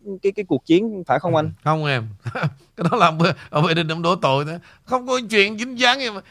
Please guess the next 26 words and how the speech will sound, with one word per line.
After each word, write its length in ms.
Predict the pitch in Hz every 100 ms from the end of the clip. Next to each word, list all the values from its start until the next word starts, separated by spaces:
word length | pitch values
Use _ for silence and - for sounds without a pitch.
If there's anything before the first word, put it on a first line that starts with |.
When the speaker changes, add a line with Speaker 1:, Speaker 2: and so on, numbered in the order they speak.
| -
Speaker 2:
inflation 640 | 214 190 220 233 202 220
mà 80 | 214
đổ, 180 | 185 208
đổ 160 | 185 208
tội 200 | 190 202
cho 60 |
ông 60 | 208
Putin 320 | 214 240 240
cả. 360 | 214 196 339 381 _ _ _ -
Nghe 260 | 240 247 254
nó 100 | 269
buồn 200 | 226 202 208
cười 180 | 269 190
quá 160 | 247 247
em. 120 | 233 - _ _ _ _ -
Cái 140 | 254
inflation 440 | 214 220 233 180 226
này 80 |
đâu 120 | 202 214
phải 80 | 220
là 80 | 214
chuyện 420 | 156 175 190 214 - _ _
xăng 340 | - - 233 226
dầu 220 | 190 190
only 240 | 220 247
đâu. 320 | 226 214 254